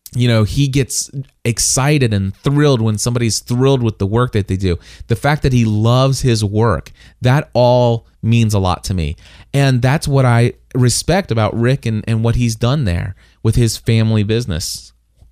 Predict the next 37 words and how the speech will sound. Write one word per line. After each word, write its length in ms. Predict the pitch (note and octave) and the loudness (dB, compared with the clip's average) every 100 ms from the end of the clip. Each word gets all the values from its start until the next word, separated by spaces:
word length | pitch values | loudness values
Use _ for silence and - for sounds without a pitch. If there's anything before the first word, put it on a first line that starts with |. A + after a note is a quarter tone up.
| _ _ _ _ _ _ _ _ _ _ _ _ _ _ A#2+ | _ _ _ _ _ _ _ _ _ _ _ _ _ _ -2
And 160 | C#3 | -2
so 400 | - D3 C3+ A#2+ - _ _ _ - | 2 2 2 0 -6 _ _ _ -2
to, 200 | D3 B2 B2+ | -2 -2 -4
to 160 | C#3+ | -2
get 220 | C3 E3 | 0 0
to 60 | E3+ | 0
go 240 | C#3+ C#3+ | 0 2
there, 180 | D3+ A#2 | 2 2
now 180 | B2+ C3+ | 2 2
the 160 | B2+ B2+ | 2 0
thing 220 | E3+ E3+ | 0 0
is, 180 | D#3+ A#2+ | 2 0
is 160 | A2 | -2
by 320 | A#2+ A2 C3 | -6 -2 0
the 100 | F3+ | 2
way, 260 | D3+ G2 D3 _ - - | 2 0 -2 _ -14 -2
I 100 | B2 | 0
went, 280 | A#2 C#3 - | 2 2 0
I 120 | A2+ A#2+ | -2 0
walked 400 | G#2+ A#2+ D3+ - | 2 0 0 -2
towards 340 | C3+ A#2 A2+ | 0 0 0
Rick's 280 | A2 G#2+ - | -2 -2 0
Restoration. 580 | G2 - F#2+ F#2 - G#2+ | -2 0 0 0 0 -2
I'm 100 | G#2+ | 0
thinking, 300 | A2 G#2+ A2 | -2 0 0
Okay, 320 | A2+ F#2+ - - - _ _ - | 0 0 -2 -10 -20 _ _ -2
I'm 140 | C3 | 2
gonna, 140 | D#3 C3+ | 2 0
my 240 | B2+ B2 | 0 2
expectations 720 | C3 - C3+ - A#2+ - A2 | -2 -2 -4 0 0 0 0
are 80 | G#2+ | 0
gonna 140 | G#2+ G#2 | 2 2
be 100 | F#2+ | 2
very 300 | G2+ A2+ C3+ | 2 2 2
low 240 | A2 G#2 | 2 2
here. 400 | G2+ G#2 G#2 G#2 | 2 2 2 2
I, 200 | - G#2 | 0 -2